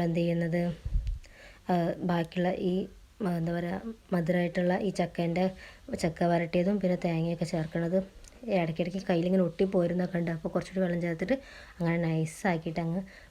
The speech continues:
പരത്തിയെടുക്കുക കേട്ടോ. നൈസാക്കി പരത്തിയെടുക്കുമ്പോഴാണ് കുറച്ചുകൂടി കഴിക്കാനൊരു രസം. അങ്ങനെ പരത്തിയതിന് ശേഷം നമ്മൾ ആവശ്യത്തിന് ചക്ക വരട്ടിയത് നമ്മൾ, എന്താ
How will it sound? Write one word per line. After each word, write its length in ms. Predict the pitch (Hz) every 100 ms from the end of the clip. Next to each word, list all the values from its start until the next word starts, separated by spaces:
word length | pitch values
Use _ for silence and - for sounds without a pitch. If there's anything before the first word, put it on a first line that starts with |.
| -
പരത്തിയെടുക്കുക 580 | 175 160 175 170 165 170
കേട്ടോ. 140 | 165 175
നൈസാക്കി 520 | 170 165 - 208 190
പരത്തിയെടുക്കുമ്പോഴാണ് 880 | 220 185 170 196 185 180 175 170 180 269 - - -
കുറച്ചുകൂടി 340 | 185 165 185 190
കഴിക്കാനൊരു 580 | 170 160 190 185 175 170
രസം. 220 | 160 - - - - - 196
അങ്ങനെ 300 | 175 175 196 - -
പരത്തിയതിന് 460 | 180 165 190 208 185
ശേഷം 240 | 165 - 175
നമ്മൾ 180 | 165 170 220 - - - 175
ആവശ്യത്തിന് 580 | 165 160 185 160 175 190 277 - - - -
ചക്ക 220 | 175 - 170
വരട്ടിയത് 520 | 165 165 160 175 170 294 220
നമ്മൾ, 220 | 170 165 170 - - - - - -
എന്താ 200 | 170 160